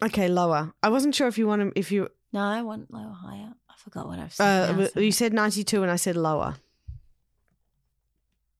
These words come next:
Speaker 2: Eighty-eight.
Speaker 1: Lower.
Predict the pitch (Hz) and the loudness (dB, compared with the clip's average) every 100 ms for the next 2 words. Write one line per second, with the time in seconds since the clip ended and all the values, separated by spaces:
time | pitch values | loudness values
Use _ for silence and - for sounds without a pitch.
0 | _ _ - - 202 196 - - 208 - | _ _ -12 0 2 2 0 -4 -4 -4
1 | - 190 151 - _ - - _ _ _ | 0 2 2 0 _ -16 -16 _ _ _
2 | - 170 165 156 - | -4 0 2 2 -2